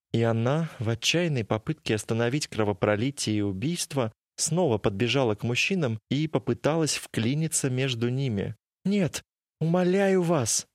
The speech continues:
Видимо, на этот раз что-то в ее голосе прозвучало по-особенному, потому что вампир остановился практически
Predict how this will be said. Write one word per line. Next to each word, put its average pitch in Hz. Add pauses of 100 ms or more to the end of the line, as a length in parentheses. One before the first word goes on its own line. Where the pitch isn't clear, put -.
(160)
Видимо, 165
на 120
этот 107
раз 139
что-то -
в 104
ее 104
голосе 131
прозвучало 107
по-особенному, 117 (220)
потому 113
что -
вампир 107
остановился 104
практически 107